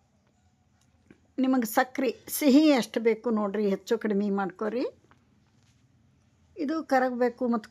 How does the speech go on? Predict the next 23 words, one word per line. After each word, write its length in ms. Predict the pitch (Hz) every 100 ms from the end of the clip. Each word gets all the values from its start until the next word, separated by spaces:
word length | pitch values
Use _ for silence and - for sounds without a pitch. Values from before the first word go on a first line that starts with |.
| 240
ಕುದಿಬೇಕು, 460 | 220 262 226 220
ಚಲೋ 300 | 220 220 226 220 220 233
ಹೊತ್ನಾಗ 320 | 233 262 214 -
ಹಾಲು 360 | 214 226 233 285 - _ _ _ -
ಕುದಿಬೇಕು. 600 | 208 202 196 190 - 240 381 _ _ _ _ _ _ _ _ _ _ _ _ _ _ _ _ _ _ _ _ _ _ _ _ _ _ _ _ _ -
ಒಂದು 220 | 247 240 240
ಲೀಟ್ರ್ 260 | 226 233 220
ಹಾಲು 200 | 233 233
ಮುಕ್ಕಾಲು 360 | 220 220 233
ಲೀಟ್ರ್ 260 | 226 220 220
ಆಕತಿ 360 | 208 214 208 214
ಕುದ್ದು, 280 | 226 214
ಕುದ್ದು, 300 | 214 226 214
ಕುದ್ದು, 240 | 214 226 208
ಕುದ್ದು 340 | 226 220 240 294 - - - - 233
ಆವಾಗ 180 | 254 381
ಸ್ಟಾಪ್ 420 | - - 208 202 226
ಮಾಡ್ಬೇಕು 380 | 208 202 202 220
ಇದನ್ನ. 220 | 214 269 440 _ _ _ _ _ _ _ _ _ _ _ _ _ -
ನೋಡ್ರಿ, 340 | 294 302 330
ಇದಕ್ಕೆ 420 | 311 277 277 254 -
ಕುದಿಯುವಾಗನೇ 680 | 240 269 262 233 240 240
ಇದಕ್ಕೆ 300 | 233 220 262